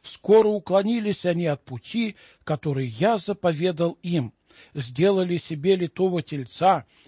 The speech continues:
и поклонились ему, и принесли ему жертвы, и сказали:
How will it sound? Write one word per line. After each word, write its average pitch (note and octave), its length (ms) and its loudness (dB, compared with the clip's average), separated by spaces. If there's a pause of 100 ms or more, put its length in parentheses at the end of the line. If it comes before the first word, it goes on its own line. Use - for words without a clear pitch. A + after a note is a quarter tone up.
(100)
и B3 160 4
поклонились G#3+ 1000 0
ему, E3+ 340 -2 (320)
и G3 100 2
принесли G3+ 600 -2
ему F#3+ 240 0
жертвы, E3+ 720 0 (220)
и F#3+ 120 2
сказали: D#3 680 -2